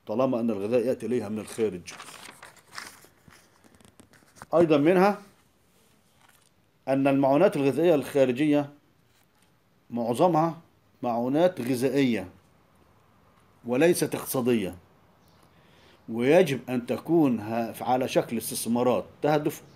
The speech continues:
تهدف إلى النهوض بالإنتاجية من خلال إنشاء سدود وإنشاء شبكات للري الصرف وإلى غير ذلك كمشروعات بنية أساسية للنهوض بالإنتاج الزراعي.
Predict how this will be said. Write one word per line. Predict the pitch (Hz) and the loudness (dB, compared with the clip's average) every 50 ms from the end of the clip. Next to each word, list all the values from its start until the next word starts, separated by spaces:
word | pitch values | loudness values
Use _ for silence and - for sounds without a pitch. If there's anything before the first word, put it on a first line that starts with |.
| - - | -10 -4
تهدف | - 156 160 165 160 180 170 - - - | -2 -2 0 0 0 -2 -2 -4 -6 -6
إلى | 123 | -4
النهوض | 120 123 120 120 113 117 139 165 185 185 120 95 92 | -2 -2 -2 -2 -2 -2 0 2 0 0 -2 -4 -2
بالإنتاجية | 120 123 120 117 - 135 127 123 - 123 113 110 117 113 104 95 85 - - _ _ _ _ _ _ _ _ _ _ _ _ _ _ _ _ _ _ _ _ _ _ _ _ _ _ _ _ _ _ _ _ _ | 0 0 0 -2 -4 -4 -6 -2 -2 -4 -2 0 -2 -2 -2 -4 -8 -10 -16 _ _ _ _ _ _ _ _ _ _ _ _ _ _ _ _ _ _ _ _ _ _ _ _ _ _ _ _ _ _ _ _ _
من | 135 139 143 | -2 -2 -2
خلال | 139 - 135 143 139 143 143 143 143 139 135 135 - _ _ _ _ _ _ _ _ _ _ - | 0 0 2 4 4 6 6 6 4 2 0 -4 -10 _ _ _ _ _ _ _ _ _ _ -8
إنشاء | 113 120 117 - 147 - | -6 -6 0 2 0 0
سدود | 120 - - 123 117 127 131 127 123 113 - - - _ _ _ _ - | 0 -2 -6 -4 -2 -2 0 0 -2 -2 -4 -12 -20 _ _ _ _ -14
وإنشاء | 110 107 - 127 | -10 -8 -8 -8
شبكات | 110 117 107 113 120 113 - | -8 -8 -10 -10 -10 -4 -2
للري | 120 117 127 | -2 0 0
الصرف | 113 117 - - 120 120 117 | -2 -2 -2 -4 -4 -2 -4
وإلى | 104 120 117 | -6 -4 -2
غير | 104 113 113 107 | -2 0 0 -2
ذلك | 95 90 95 90 78 73 - _ - - _ _ _ _ _ _ _ _ _ _ _ _ _ _ _ _ _ | -2 -4 -6 -8 -8 -10 -16 _ -20 -20 _ _ _ _ _ _ _ _ _ _ _ _ _ _ _ _ _
كمشروعات | - 127 127 127 120 - 110 101 120 143 139 | -6 -4 -4 -2 -2 -2 -2 0 0 0 0
بنية | 113 120 135 135 120 107 | 0 -2 -2 -2 -2 -4
أساسية | 101 - 95 - 135 139 | -8 -12 -10 -6 -4 -4
للنهوض | 135 120 110 110 107 101 131 147 135 113 | -2 -2 -4 -6 -4 -2 -2 -4 -2 -4
بالإنتاج | 113 104 95 - 123 131 | -8 -8 -6 -6 -6 -6
الزراعي. | 147 151 147 170 190 208 185 143 147 | -4 -4 -2 0 0 0 0 -2 -4